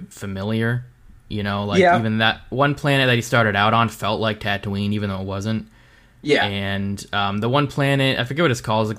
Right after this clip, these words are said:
Speaker 1: that forest planet, did kinda feel like Endor.
Speaker 2: Um, I for-, I don't remember the name of it.
Speaker 1: Yeah, but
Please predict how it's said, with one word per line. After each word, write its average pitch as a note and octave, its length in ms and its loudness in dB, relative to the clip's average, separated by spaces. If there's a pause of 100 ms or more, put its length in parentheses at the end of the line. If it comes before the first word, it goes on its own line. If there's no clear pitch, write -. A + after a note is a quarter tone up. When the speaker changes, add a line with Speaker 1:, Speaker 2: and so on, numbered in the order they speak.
Speaker 1:
that G#2+ 60 -6
forest A#2 400 -2
planet, A2+ 320 0
did A#2+ 160 -2
kinda A2 220 -2
feel A#2 180 -2
like G2+ 160 -2
Endor. A2+ 540 -2 (1000)
Speaker 2:
Um, A2+ 480 0 (140)
I A2+ 120 -2
for-, - 280 -6
I G2+ 140 -2
don't F#2 160 -4
remember F#2 220 -10
the F#2+ 80 -6
name F#2 220 -4
of G2+ 100 -2
it. - 20 -4
Speaker 1:
Yeah, F#2+ 240 -4 (160)
but A#2 640 -2